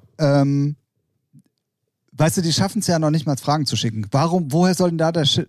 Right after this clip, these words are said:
Speaker 2: der Shitstorm
Speaker 1: Weil,
Speaker 2: kommen?
Speaker 1: weil sie doch von uns lernen. Sie hören fleißig zu und ergötzen, nee, doch, ergötzen sich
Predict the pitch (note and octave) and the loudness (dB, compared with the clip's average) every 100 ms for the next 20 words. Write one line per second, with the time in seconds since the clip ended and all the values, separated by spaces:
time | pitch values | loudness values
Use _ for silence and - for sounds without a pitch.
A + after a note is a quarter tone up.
0 | - B2 - F#3+ - - A2+ A2 C#3 A#2+ | -2 0 0 -4 -4 -2 0 2 2 2
1 | A#2 D3 D3+ D3+ D3 - D3 C#3 C3+ - | 2 2 4 4 2 2 4 4 2 0
2 | B2 B2 C#3 D3 A#2 G#2 - _ _ _ | 2 4 4 4 2 -2 -10 _ _ _
3 | - C3 B2 C#3+ D3+ - C3 C#3+ E3+ - | 0 4 4 4 0 0 0 2 0 -2
4 | - D#3+ E3 C#3+ B2+ - - _ _ - | 0 2 4 2 0 -4 -16 _ _ -4
5 | A#2+ C#3+ D3+ - C#3+ C3 - B2+ A#2+ A2+ | 0 0 0 0 0 0 -4 0 0 -2
6 | _ _ - C#3+ C3 B2+ A#2 A#2 D3 D3+ | _ _ -4 -2 0 0 0 0 -2 -2
7 | - E3+ D3+ C#3+ D#3 - | 0 -2 0 0 -2 -4